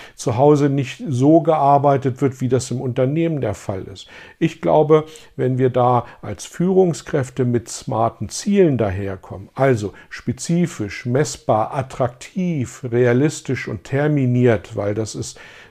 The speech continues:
ähm, die ausführliche Version des Akronyms smart in diesem Zusammenhang,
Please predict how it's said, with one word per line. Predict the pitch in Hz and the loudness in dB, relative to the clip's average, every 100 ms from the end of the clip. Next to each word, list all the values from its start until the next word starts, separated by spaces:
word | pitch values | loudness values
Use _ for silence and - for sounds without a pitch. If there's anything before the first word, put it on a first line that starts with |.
| _ | _
ähm, | 120 107 101 | -8 -6 -8
die | 110 104 - - | -8 -8 -10 -16
ausführliche | - 117 120 - - 147 143 123 135 | -6 -4 -4 -6 -4 0 0 0 0
Version | 113 120 98 110 123 131 | 2 2 2 2 4 4
des | 113 - | 2 -4
Akronyms | - - - 120 117 117 - - | -8 -6 -4 -2 -2 -2 -6 -14
smart | - - 104 98 104 139 - | -14 -10 -8 -6 -4 -4 -4
in | 139 | -8
diesem | 123 117 113 | -6 -6 -8
Zusammenhang, | - 110 113 113 107 113 | -10 -6 -4 -4 -4 -6